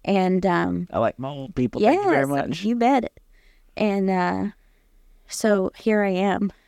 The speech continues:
Speaker 1: <laughs> reaching out to a pregnancy center. And I, in my heart, I thought, "I just, if I can be a blessing to, i-, i-, if I can just stuff envelopes or even just be a blessing to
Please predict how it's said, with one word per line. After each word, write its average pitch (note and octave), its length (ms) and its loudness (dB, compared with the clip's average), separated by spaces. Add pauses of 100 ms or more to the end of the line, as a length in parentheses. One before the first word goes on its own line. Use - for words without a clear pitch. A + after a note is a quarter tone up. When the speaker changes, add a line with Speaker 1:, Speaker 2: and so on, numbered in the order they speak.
Speaker 1:
<laughs> - 240 -20
reaching G3 460 0
out F3+ 160 0
to F#3 80 0
a - 40 -2
pregnancy F#3+ 420 -4
center. F3 320 -2
And G3 220 0
I, G#3 220 0 (360)
in A#3+ 120 4
my B3+ 160 6
heart, G#3 300 0
I F#3+ 120 -2
thought, F3 400 -4 (560)
"I A3 160 2
just, G#3+ 400 0
if - 180 -4
I A#3 140 -2
can G3 260 0
be F3+ 260 0
a F3 80 2
blessing F3 680 -2 (220)
to, E3 540 -2
i-, - 80 -4 (140)
i-, - 140 -4
if - 220 -6
I F#3 100 4
can G#3 100 2
just D#3 160 -4
stuff - 300 0
envelopes F#3 720 -2 (540)
or F3 400 2
even B3+ 240 4
just G#3+ 200 2
be F3+ 100 2
a E3+ 60 0
blessing F3 520 0
to F3 420 -2